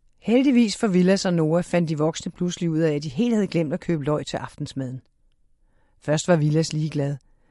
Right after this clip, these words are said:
Han kunne alligevel ikke lide løg. Men lidt efter gik det op for ham, at det i virkeligheden var super heldigt for ham med de løg. Noahs mor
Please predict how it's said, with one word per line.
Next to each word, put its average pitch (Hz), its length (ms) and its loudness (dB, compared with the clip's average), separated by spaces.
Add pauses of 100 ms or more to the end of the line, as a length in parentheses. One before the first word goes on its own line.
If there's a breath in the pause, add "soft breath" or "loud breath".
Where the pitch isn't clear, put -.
(120)
Han - 160 0
kunne 190 100 6
alligevel 185 300 6
ikke 160 140 0
lide 160 140 0
løg. 135 160 -2 (840)
Men 180 180 4
lidt 214 200 6
efter 190 280 2
gik 208 220 0
det 175 80 2
op 180 160 2
for 156 180 0
ham, 165 180 -2 (380)
at 180 120 2
det 208 60 8
i 196 60 8
virkeligheden 202 440 6
var 196 60 2
super 220 460 0
heldigt 170 420 -2
for 151 180 -2
ham 165 220 -2
med 165 100 -2
de 170 140 -6
løg. 139 300 -4 (760 soft breath)
Noahs 160 540 2
mor 160 300 0